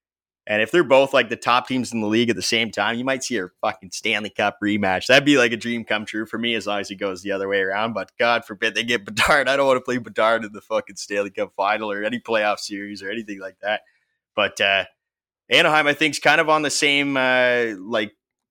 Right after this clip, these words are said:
they're, they might be behind Ottawa in the rebuild, but they're kinda on the same boat. Like, they have a lot of young prospects, but they're still kinda developing. And I think they're both gonna be really good teams at the same time. So, yeah, I hope they don't get Bedard. <laughs> I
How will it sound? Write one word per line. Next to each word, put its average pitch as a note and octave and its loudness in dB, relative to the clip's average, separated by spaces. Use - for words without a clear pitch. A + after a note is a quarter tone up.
they're, C3+ -2
they C#3 -2
might F#3 0
be D3+ -4
behind C3 0
Ottawa A#2 2
in A2 -2
the G#2+ -6
rebuild, G#2+ 0
but G#2 -8
they're G#2 -4
kinda C3 0
on B2+ -4
the A#2 -8
same G#2+ -6
boat. G#2 0
Like, F#2 -8
they G2 -6
have G#2 0
a G#2 -8
lot A2 2
of G#2+ -6
young A2 -2
prospects, A2 0
but G2 -20
they're F#2+ -12
still G#2+ -6
kinda G#2+ -2
developing. G#2 -2
And F#2+ -10
I G2 -4
think A#2 -4
they're A#2+ -2
both A#2 0
gonna A2 -8
be G#2+ -8
really A2 -2
good G2+ -8
teams G#2+ -12
at G2 -8
the G2 -12
same G#2 -6
time. F#2+ -6
So, E2+ -14
yeah, F#2 -2
I G2+ -8
hope G2+ -4
they F2 -8
don't F2+ -6
get E2 -16
Bedard. F2 -6
<laughs> - -2
I C#3+ 0